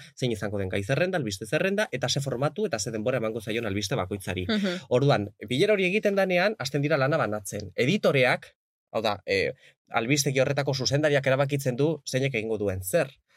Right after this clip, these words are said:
Speaker 1: Orduan, horren arabera, gaiaren arabera, eta denboraren a-, arabera, ba, jartzen dizute bideo bat, eh, zuzeneko bat, ba, gaur Turkiaren inguruko bideo egingo duzu,
Speaker 2: Mhm.
Speaker 1: Antoni, eta gauean egin dezakezu, ba, jo que se, eh, eh, Leider Solosiesiren inguruko zuzeneko bat epaitegien
Speaker 2: Mhm.
Speaker 1: aurrean, ez da, azken ordua saltzeko.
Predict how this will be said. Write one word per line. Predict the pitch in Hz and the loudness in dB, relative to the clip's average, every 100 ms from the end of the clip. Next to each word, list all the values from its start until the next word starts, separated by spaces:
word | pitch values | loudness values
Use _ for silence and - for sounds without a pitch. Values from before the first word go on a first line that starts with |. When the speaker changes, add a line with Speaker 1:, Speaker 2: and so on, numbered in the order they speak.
| _ _ | _ _
Speaker 1:
Orduan, | - 104 117 | -4 0 2
horren | 101 113 | 2 2
arabera, | 123 127 135 147 | 2 2 2 2
gaiaren | 127 113 117 120 | 2 0 0 -2
arabera, | 120 123 139 143 - _ | 0 0 2 0 -2 _
eta | 117 101 101 | -4 -2 0
denboraren | 110 107 117 120 117 | -2 -2 0 0 0
a-, | 120 117 117 | 0 0 2
arabera, | 123 127 135 170 - _ | 2 2 2 2 -2 _
ba, | 123 139 - - | 0 0 -2 -12
jartzen | - 113 117 | -4 -4 -2
dizute | 110 117 104 | -4 -2 -2
bideo | 98 104 113 | -2 0 0
bat, | 160 185 190 - | 2 0 -4 -12
eh, | - - | -14 -10
zuzeneko | 113 104 104 101 | -10 -8 -4 -2
bat, | 135 151 | 0 0
ba, | 127 | -2
gaur | 107 110 | -2 -2
Turkiaren | - 107 120 110 | -4 -4 -2 0
inguruko | 104 101 101 107 | 0 -2 -2 -2
bideo | 107 104 | 2 0
egingo | 110 120 | 0 -2
duzu, | 127 214 | 0 2
Speaker 2:
Mhm. | |
Speaker 1:
Antoni, | 160 156 175 | 2 2 0
eta | 185 110 | 0 0
gauean | 107 120 131 | 0 2 2
egin | 113 120 | 0 -2
dezakezu, | 120 123 120 170 165 - _ | -4 -4 -2 -2 -4 -8 _
ba, | 104 | -4
jo | 110 | -4
que | - | -4
se, | - - - - - | -6 -6 -14 -14 0
eh, | 117 104 98 95 95 - - - | 2 4 4 2 0 -4 -12 -4
eh, | 107 | 0
Leider | 120 131 120 | 2 2 2
Solosiesiren | 135 127 - 139 127 143 139 139 139 139 135 | 2 2 4 4 4 4 4 4 4 4 4
inguruko | 131 139 139 151 | 4 4 4 2
zuzeneko | 139 127 127 127 | 2 2 2 4
bat | 127 127 | 2 2
epaitegien | 107 113 107 95 92 | 0 0 2 2 2
Speaker 2:
Mhm. | 92 | 0
Speaker 1:
aurrean, | 98 92 104 | 0 -4 -4
ez | 101 | -6
da, | 143 131 | -2 -2
azken | 98 113 | -2 -6
ordua | 104 110 95 | -4 -2 -4
saltzeko. | 98 92 95 98 | -4 -6 -10 -12